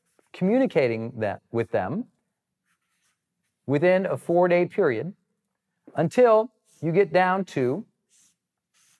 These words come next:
what we just call, uh, let's just call it the sale plus deadline. And let's call that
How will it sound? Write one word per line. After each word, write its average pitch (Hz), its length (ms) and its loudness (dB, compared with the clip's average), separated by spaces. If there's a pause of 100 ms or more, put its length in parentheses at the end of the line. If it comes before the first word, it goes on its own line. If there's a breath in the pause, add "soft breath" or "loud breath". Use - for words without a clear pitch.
(340)
what 143 220 0
we 160 100 0
just 156 160 -4
call, 139 480 2 (420)
uh, 120 480 0 (200)
let's - 180 -6
just 127 200 -8
call 123 180 4
it 151 120 -8
the 156 60 -4
sale 151 600 2 (580)
plus 127 500 -2 (300)
deadline. 117 500 0 (1000)
And 123 400 -2
let's 131 220 -2
call 131 260 2
that 120 340 0